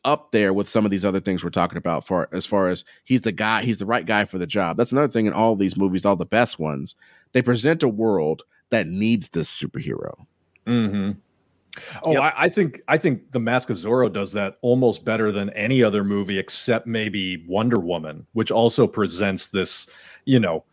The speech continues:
Speaker 2: this is a, a world in desperate need, and it, it's only this one legendary character that can take up the fight.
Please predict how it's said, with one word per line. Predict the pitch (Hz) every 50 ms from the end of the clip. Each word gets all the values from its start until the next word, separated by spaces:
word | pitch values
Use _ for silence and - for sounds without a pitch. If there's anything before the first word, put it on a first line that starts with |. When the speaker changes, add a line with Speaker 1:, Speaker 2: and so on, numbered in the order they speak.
| _ _ _
Speaker 2:
this | 117 110 151 143 -
is | 143 131 117
a, | 123 117 113 110 -
a | 117 107
world | 110 113 117 131 156 160 156 151 143 139 120 127
in | 120 117 101
desperate | - 139 131 120 - - 135 120 107
need, | 117 117 120 120 120 120 113
and | 113 110 110
it, | 113 107
it's | 120 113 - - -
only | - 143 143 139 135 127 120 113
this | 110 113 -
one | - 107 113 113 107
legendary | 107 107 107 101 95 107 104 101 104 101 95
character | 87 - 113 110 104 101 - - 95
that | 90 95 90 -
can | - 92
take | - - 110 101 -
up | 95 - _
the | -
fight. | - _ - 160 147 95 90 90